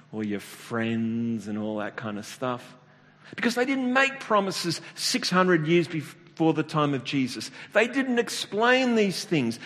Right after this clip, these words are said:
They didn't, in a sense, have a clue about solving the problem of sin and putting a relationship with each of us back with God. They don't know that stuff.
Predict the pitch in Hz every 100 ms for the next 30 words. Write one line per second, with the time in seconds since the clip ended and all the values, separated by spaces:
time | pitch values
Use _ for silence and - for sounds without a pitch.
0 | - 202 208 185 240 240 175 208 220 -
1 | 233 214 - 202 196 - - 262 240 190
2 | - - 175 185 - - 196 190 190 190
3 | 185 185 185 190 190 - - 240 190 -
4 | - 202 - 214 220 196 185 180 214 208
5 | 196 - 196 165 160 202 214 175 156 -
6 | - - 190 202 220 190 - - - 240
7 | 254 196 143 - - - - - - 220
8 | 262 247 220 254 277 226 - - - 127
9 | -